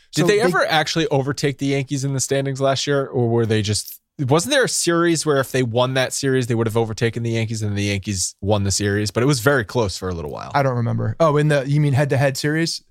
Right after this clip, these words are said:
Speaker 1: No, no,
Speaker 2: No,
Speaker 1: no.
Speaker 2: I
Speaker 1: No, no, no. In the standings,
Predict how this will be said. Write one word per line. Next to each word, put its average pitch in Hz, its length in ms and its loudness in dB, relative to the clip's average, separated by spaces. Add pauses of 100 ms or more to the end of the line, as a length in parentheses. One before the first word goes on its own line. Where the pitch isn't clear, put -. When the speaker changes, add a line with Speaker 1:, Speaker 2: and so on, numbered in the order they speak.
(640)
Speaker 1:
No, 170 120 4
no, 226 100 6
Speaker 2:
No, 143 160 2
Speaker 1:
no. 139 40 -6
Speaker 2:
I - 120 -4 (280)
Speaker 1:
No, 170 120 2
no, 214 80 2
no. 139 220 0 (120)
In 170 220 2
the 165 100 2
standings, 123 800 -2